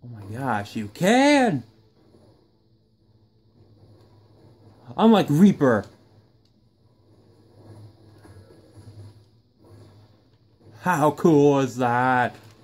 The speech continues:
I just discovered something. You can kill. Wait, can, show, show me. I'm lucky I'm not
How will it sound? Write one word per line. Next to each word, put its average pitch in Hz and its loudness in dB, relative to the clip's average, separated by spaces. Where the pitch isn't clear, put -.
I 147 -2
just - -4
discovered 170 -4
something. 127 -8
You 175 -6
can 165 -4
kill. 175 -6
Wait, - -16
can, - -20
show, - -10
show 135 -12
me. - -18
I'm 98 -14
lucky 107 -12
I'm 113 -6
not 127 -8